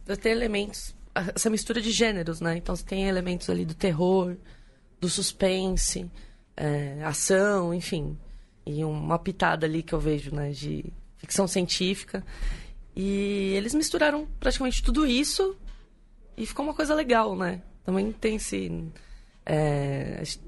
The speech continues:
esse cuidado, né? De repente, ah, é o quê, né? Que é um filme de ficção científica, é um filme de terror, o que que é, né?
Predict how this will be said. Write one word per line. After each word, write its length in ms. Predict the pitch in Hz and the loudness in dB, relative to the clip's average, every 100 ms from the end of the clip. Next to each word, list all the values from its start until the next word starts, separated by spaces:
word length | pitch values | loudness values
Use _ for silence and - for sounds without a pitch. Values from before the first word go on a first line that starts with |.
| - - _ - | -18 -20 _ 0
esse 140 | - | 2
cuidado, 460 | - 196 185 165 156 | 4 6 6 6 2
né? 160 | 156 | 0
De 80 | 160 | 2
repente, 320 | 175 185 190 | 0 0 2
ah, 180 | 220 190 - | 4 4 6
é 80 | 208 | 4
o 100 | 226 | 4
quê, 340 | - 175 165 | 0 2 2
né? 280 | 147 147 151 - | 0 -2 -6 -10
Que 240 | - 180 - | -6 -6 -2
é 80 | 165 | -2
um 60 | |
filme 240 | 165 190 185 | 0 0 0
de 100 | 160 | 0
ficção 300 | - - 165 | -8 -4 -4
científica, 600 | - 151 - 208 - 180 | -4 -4 0 0 -2 -6
é 20 | |
um 40 | |
filme 220 | 170 170 160 | -2 -2 0
de 120 | - | 0
terror, 600 | 165 147 180 190 180 165 | 2 4 4 6 6 6
o 60 | 165 | 2
que 120 | 180 | -6
que 260 | - 156 | -8 -4
é, 120 | 156 147 | -4 -4
né? 200 | 151 | -6